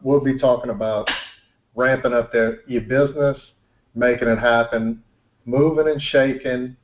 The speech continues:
and all that good stuff. Look, I'm pretty jacked up. I'm pretty jacked up. I'm shooting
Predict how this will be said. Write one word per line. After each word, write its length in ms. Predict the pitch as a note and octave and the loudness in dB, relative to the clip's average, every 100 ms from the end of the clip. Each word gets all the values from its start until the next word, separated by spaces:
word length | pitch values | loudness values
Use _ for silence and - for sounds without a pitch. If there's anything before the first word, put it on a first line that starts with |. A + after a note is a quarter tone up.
| _ _ _ | _ _ _
and 220 | - D3 | -2 2
all 200 | C#3+ C3 | 4 4
that 200 | B2 A#2 | 4 2
good 180 | A#2 A2+ - | 0 -4 0
stuff. 260 | A#2+ A2+ | 0 0
Look, 180 | C3+ C3+ | -2 0
I'm 180 | C#3+ D3 | -2 0
pretty 280 | F3 D3+ A#2+ | 0 0 0
jacked 340 | C3 C3 - | 0 0 -2
up. 400 | C3 C3+ - _ _ _ _ _ - | -2 -2 -6 _ _ _ _ _ -4
I'm 280 | B2 A#2+ A2+ | 0 0 2
pretty 260 | D#3 C#3+ C3 | 0 2 0
jacked 320 | B2+ B2 - | 2 0 2
up. 160 | A#2+ A#2 | 0 0
I'm 200 | A2+ A2 | -2 -4
shooting 440 | - C3+ C3+ B2+ | -6 -4 -4 -8